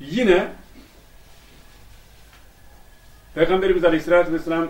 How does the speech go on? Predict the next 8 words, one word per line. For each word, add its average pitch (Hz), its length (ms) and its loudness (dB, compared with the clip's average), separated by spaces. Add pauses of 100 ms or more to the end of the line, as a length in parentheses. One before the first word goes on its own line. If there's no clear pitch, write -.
eşi, 147 380 -4 (720)
Müslümanların 165 640 -2
hanımları, 147 540 -6
Müslümanlar 165 560 -6
hakkında 147 680 -8 (960)
hicivler 180 760 0
yapmaya 113 340 -8
başladı. - 380 -20